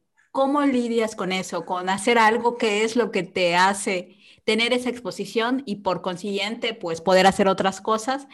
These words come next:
con las cosas que más te gustan hacer, que por ejemplo es hacer otro tipo de dibujos o escribir. ¿Cómo, cómo logras ese equilibrio? Porque, pues, o sea, pasa mucho, ¿no? No necesariamente lo que haces para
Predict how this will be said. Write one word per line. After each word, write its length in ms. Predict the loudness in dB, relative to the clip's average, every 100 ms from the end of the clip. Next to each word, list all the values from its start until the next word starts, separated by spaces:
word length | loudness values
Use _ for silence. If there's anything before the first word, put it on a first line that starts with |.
| -10
con 140 | -2 0
las 140 | 0
cosas 340 | -4 -4 -6 -8 -8
que 120 | -6
más 260 | 0 -2 -2
te 80 | -6
gustan 340 | -6 -10 -10
hacer, 340 | -10 -10 -10
que 100 | -12
por 140 | -18 -16
ejemplo 200 | -12 -10
es 60 |
hacer 200 | -2 0
otro 200 | 0 -2
tipo 200 | -8 -8
de 60 | -6
dibujos 600 | -2 2 2 2 -2 -2
o 40 |
escribir. 580 | -4 -2 -2 0 -2 -2 -10 -20 -20 _
¿Cómo, 240 | 2 4 4 2 4
cómo 300 | 4 6 4 2 -2
logras 420 | 2 4 4 2
ese 140 | 0 -2
equilibrio? 720 | -2 -2 0 0 0 -4 _ _
Porque, 760 | -2 -2 -2 -2 0 0 -4 -8 _ -20 -20 _ _ _ -6
pues, 280 | -6 -6 -18 _ -20 -6 0
o 120 | 4
sea, 220 | 4 4
pasa 260 | 4 4 6
mucho, 300 | 4 4 4
¿no? 140 | 6
No 120 | 6
necesariamente 760 | 4 2 2 2 4 0 2 2
lo 120 | 2
que 160 | 2 2
haces 560 | 2 2 -2 -4 -16 -20 -20 -8
para 680 | -2 0 2 0 0 -4 -6